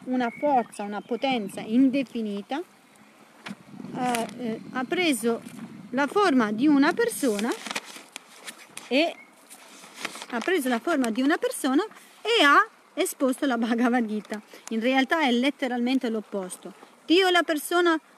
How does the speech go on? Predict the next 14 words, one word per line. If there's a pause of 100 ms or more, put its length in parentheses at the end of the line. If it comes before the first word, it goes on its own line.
(160)
suprema,
è
una
persona (280)
che (340)
manifesta (520)
anche
Brahma
Jyoti
perché
è
una
delle
sue